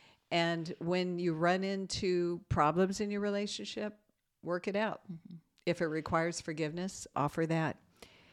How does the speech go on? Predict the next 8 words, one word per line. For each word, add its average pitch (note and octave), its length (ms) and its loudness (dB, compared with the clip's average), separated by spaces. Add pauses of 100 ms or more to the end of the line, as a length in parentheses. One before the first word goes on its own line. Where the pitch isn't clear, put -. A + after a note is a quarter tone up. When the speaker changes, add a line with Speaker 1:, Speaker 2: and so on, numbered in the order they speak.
(640)
Speaker 1:
We E3+ 120 6
might F3 320 2
face A#3+ 300 6
stumbling B3 640 2
blocks. G#3+ 720 2 (220)
No, E3+ 300 4
I, E3+ 120 4
I, A#2 200 -2